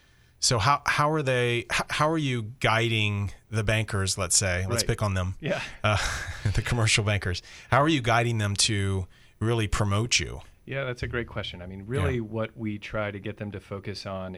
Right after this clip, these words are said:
Speaker 2: is doing the right thing for their client. If they're willing to deliver a twenty-five-year fixed rate and take a smaller outstanding, which leads to less, eh, potential commission on their part,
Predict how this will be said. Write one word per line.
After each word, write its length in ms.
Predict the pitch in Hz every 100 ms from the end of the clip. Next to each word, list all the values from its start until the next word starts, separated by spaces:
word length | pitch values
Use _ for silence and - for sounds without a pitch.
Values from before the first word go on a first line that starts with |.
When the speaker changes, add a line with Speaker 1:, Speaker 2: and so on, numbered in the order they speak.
| -
Speaker 2:
is 500 | 98 92 92 90 - _ _
doing 180 | - 110
the 100 | 101
right 200 | 95 98
thing 140 | - 95
for 140 | 95
their 120 | 87
client. 360 | 82 98 98 107 _ _ _ _ -
If 160 | 95
they're 300 | - 117 143
willing 420 | 120 110 113 117 110
to 120 | 101
deliver 800 | 98 95 104 104 95 87 87 87 _ _ _ _ _ _ -
a 60 |
twenty-five-year 680 | - - 123 120 107 104 95
fixed 340 | - 95 - 107
rate 220 | 95 90
and 100 | 104
take 200 | 92 101
a 60 | 95
smaller 500 | - - 104 110 107
outstanding, 640 | 95 90 - 104 104 92
which 240 | 90 92 -
leads 300 | 113 107 -
to 140 | 104
less, 640 | 95 95 107 101 - - - - - - - - - - -
eh, 140 | - - -
potential 380 | 117 131 120 107
commission 580 | - 104 117 - 98 92
on 220 | 98 95
their 160 | 110
part, 340 | 151 92 85